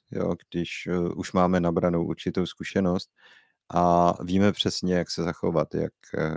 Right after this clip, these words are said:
jak jednat, jak, eh, to. Eh, pak jsou tady samozřejmě nepla-, neplánované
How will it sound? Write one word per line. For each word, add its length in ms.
jak 180
jednat, 360
jak, 140
eh, 320
to. 200
Eh, 240
pak 220
jsou 160
tady 180
samozřejmě 560
nepla-, 400
neplánované 920